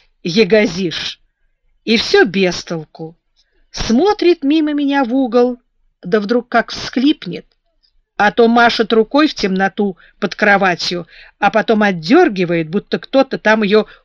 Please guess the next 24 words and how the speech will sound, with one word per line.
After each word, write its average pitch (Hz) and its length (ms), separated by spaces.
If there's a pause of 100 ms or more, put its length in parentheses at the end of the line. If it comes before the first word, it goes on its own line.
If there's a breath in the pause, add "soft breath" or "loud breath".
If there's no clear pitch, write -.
(120)
укусить - 680
норовит. 156 520 (840)
Раза 202 360
два 196 260
даже 196 280
мне 190 160
казалось, 185 560
будто 185 300
там 202 320 (320 soft breath)
что-то - 380
шмыгает, 196 760 (500)
и 196 100
губу 196 400
закусывала, 208 680
чтоб 165 240
не 180 120
закричать. 180 760 (920)
Видела-то 330 580
я, 285 180
конечно, 311 720 (640)
тень 285 500 (160)
от 208 220
ее 190 200
руки, 180 480